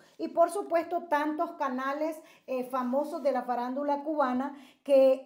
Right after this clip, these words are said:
como les vine y les dije en mi video pas-, en mi en vivo pasado, que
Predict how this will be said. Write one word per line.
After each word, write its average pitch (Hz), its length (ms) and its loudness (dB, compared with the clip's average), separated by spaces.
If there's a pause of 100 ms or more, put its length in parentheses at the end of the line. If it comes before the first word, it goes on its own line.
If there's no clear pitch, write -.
como 254 260 2
les 208 220 -2
vine 320 500 -2
y 269 140 -4
les 240 320 -4
dije 294 280 -2
en 302 120 -2
mi 254 100 -2
video 240 420 -2
pas-, 294 260 -2
en 247 120 -10
mi 226 80 -8
en 220 80 -6
vivo 294 260 0
pasado, 247 540 -2 (360)
que 320 440 6